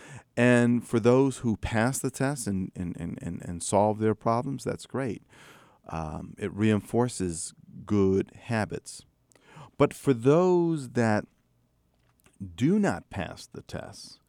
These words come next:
um, all is not lost because this is an opportunity for them to grow.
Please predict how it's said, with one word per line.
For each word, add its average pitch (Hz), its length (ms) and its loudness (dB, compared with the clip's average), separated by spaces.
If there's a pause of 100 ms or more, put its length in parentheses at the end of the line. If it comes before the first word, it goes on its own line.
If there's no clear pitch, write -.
(500)
um, 87 600 -4 (400)
all 151 320 6
is 117 180 2
not 123 220 2
lost 113 500 -2
because 90 560 -4 (480)
this 117 500 -2 (600)
is 123 500 0 (400)
an 107 180 -4
opportunity 107 1160 -4 (560)
for 104 140 0
them 90 240 -2
to - 240 -12
grow. 98 540 -4